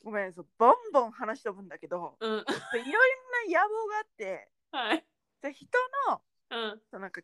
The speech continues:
Speaker 1: 結婚式の、
Speaker 2: あ、
Speaker 1: 友達の手紙とか、
Speaker 2: うん。
Speaker 1: あの、大体その、どういう友達なんかなっていうのを聞いて、
Speaker 2: うんうんうんうん。
Speaker 1: 代筆したい。
Speaker 2: いや、あんたね、それね、やった方がいいと思う。あんたそれ仕事にできると思うも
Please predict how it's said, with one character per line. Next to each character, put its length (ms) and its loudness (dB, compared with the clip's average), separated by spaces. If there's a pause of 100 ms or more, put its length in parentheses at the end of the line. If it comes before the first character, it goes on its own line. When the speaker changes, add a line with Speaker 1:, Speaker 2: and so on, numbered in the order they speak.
Speaker 1:
結 280 -6
婚 200 -2
式 280 -10
の、 360 -4 (360)
Speaker 2:
あ、 60 8 (640)
Speaker 1:
友 160 4
達 640 6
の 380 -8 (460)
手 180 -4
紙 340 2
と 160 -2
か、 320 -4 (500)
Speaker 2:
う 60 -4
ん。 280 -4
Speaker 1:
あ 40 -8
の、 260 -12 (640)
大 220 6
体 220 -8
そ 160 -12
の、 100 -16
ど 160 -8
う 60 -8
い 80 -12
う 40 -16
友 200 -18
達 200 -8
な 80 -6
ん 80 -10
か 100 -10
な 100 -8
っ 60 -14
て 140 -16
い 40 -8
う 40 -12
の 220 -6
を 80 -4
聞 380 -4
い 20 -6
て、 80 6
Speaker 2:
う 40 6
ん 20 0
う 20 0
ん 20 2
う 40 0
ん 80 -10 (320)
う 20 4
ん。 40 4
Speaker 1:
代 200 8
筆 300 -10
し 120 -20
た 120 2
い。 120 -8 (520)
Speaker 2:
い 60 4
や、 140 10
あ 80 6
ん 80 6
た 80 2
ね、 140 2
そ 120 2
れ 120 6
ね、 100 6
や 120 4
っ 120 -4
た 100 8
方 140 12
が 80 4
い 60 4
い 60 -6
と 120 0
思 140 -8
う。 40 -12
あ 80 2
ん 60 -2
た 60 -12
そ 80 -8
れ 80 -8
仕 160 -4
事 200 8
に 60 -2
で 100 10
き 100 2
る 140 -12
と 80 0
思 200 -8
う 20 -10
も 180 -14